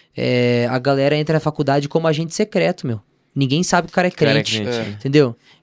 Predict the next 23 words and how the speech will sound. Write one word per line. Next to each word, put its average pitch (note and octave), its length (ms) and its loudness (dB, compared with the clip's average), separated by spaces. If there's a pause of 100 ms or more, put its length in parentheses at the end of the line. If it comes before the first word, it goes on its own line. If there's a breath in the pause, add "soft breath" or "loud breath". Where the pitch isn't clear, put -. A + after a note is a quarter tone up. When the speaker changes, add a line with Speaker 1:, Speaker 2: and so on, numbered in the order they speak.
Speaker 1:
Por D#3+ 140 -4
quê? E3 160 -2
Speaker 3:
Então C#3 100 0
Speaker 1:
Porque B2 120 -4
Speaker 3:
vai D3+ 60 0
Speaker 1:
o - 40 -10
cara D#3 180 2
Speaker 3:
ser D3 60 -2
Speaker 1:
sabe D#3+ 180 0
que - 60 -8
se - 80 -2
ele F#3 140 0
falar, F3 640 0
o D#3 40 -4
cara D#3+ 180 -2
vai D#3+ 80 0
ser D#3+ 120 -6
quase E3+ 220 0
que F#3 100 -4
linchado F#3 560 0
lá. A2+ 200 -4
Não, G#2+ 160 -6
não, B2+ 140 -4